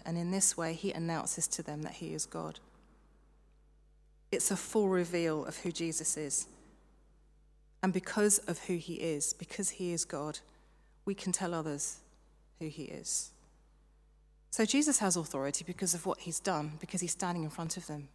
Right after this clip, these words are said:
risen. But what does this mean for the disciples? They don't have any authority.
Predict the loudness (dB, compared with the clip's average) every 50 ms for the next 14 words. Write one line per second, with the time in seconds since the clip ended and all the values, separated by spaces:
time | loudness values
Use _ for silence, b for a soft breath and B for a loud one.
0 | -20 _ -20 _ _ 0 2 2 2 0 0 -6 -8 -10 -16 -20 -20 -20 b b
1 | b b b b b b _ _ _ _ _ _ _ _ B B B B B B
2 | B B B 0 2 2 4 4 4 4 6 6 6 4 4 2 -2 0 2 2
3 | 4 4 4 2 2 0 -4 -6 -2 0 0 -2 -2 -6 -16 -20 b b b b
4 | b b -4 -2 -2 0 0 0 0 0 -2 -2 -2 -2 -2 -4 -4 -4 -4 -4
5 | -4 -4 -4 -2 -2 -4 -4